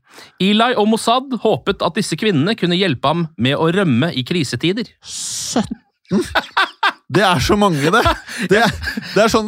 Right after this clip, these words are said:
Speaker 2: eh, man kan nesten ikke tro det, men det er helt sikkert, eh, lavere også, vet du, enn det som er, eh, det faktiske tallet.
Speaker 1: Det tror jeg også.
Speaker 2: Ja.
Speaker 1: Eh, og det er jo, man kan gå på en liten smell her og der, men sytten smeller, da begynner det å bli noe annet igjen.
Speaker 2: Men er det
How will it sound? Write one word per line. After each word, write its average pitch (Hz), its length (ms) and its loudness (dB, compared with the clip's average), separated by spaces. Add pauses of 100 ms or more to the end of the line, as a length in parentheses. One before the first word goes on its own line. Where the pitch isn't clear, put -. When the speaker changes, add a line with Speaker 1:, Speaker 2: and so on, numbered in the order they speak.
Speaker 2:
eh, 202 80 4
man 208 160 -2
kan 214 160 0
nesten 190 300 -2
ikke 160 180 -4
tro 117 240 -2
det, 135 80 0
men 208 140 0
det - 100 0
er 151 240 0
helt 117 240 0
sikkert, 131 480 -4
eh, 135 220 2 (180)
lavere 117 680 0
også, 160 160 0
vet - 100 -8
du, 180 160 0 (140)
enn 139 240 0 (100)
det 123 160 2
som 131 160 -4
er, 110 320 0
eh, 113 160 2
det 120 80 -2
faktiske 113 480 -4
tallet. 117 240 0 (160)
Speaker 1:
Det 180 320 -2 (140)
tror 233 160 -2
jeg 220 180 0
også. 226 320 -4
Speaker 2:
Ja. 135 80 2 (240)
Speaker 1:
Eh, 214 240 2
og 208 160 0
det 202 80 2
er 160 80 0
jo, 175 80 0
man 170 160 -2
kan 156 160 -2
gå 123 160 0
på 214 80 0
en 349 80 -2
liten 233 240 -2
smell 185 400 0
her 160 240 0
og 165 80 0
der, 214 180 0
men 208 300 -2
sytten - 400 -4
smeller, 202 320 0
da 175 140 0 (500)
begynner 196 220 0
det - 20 0
å 165 60 0
bli 143 100 0
noe 131 80 0
annet - 160 -8
igjen. 107 160 -2
Speaker 2:
Men - 80 -2 (160)
er 90 160 -2
det 113 100 2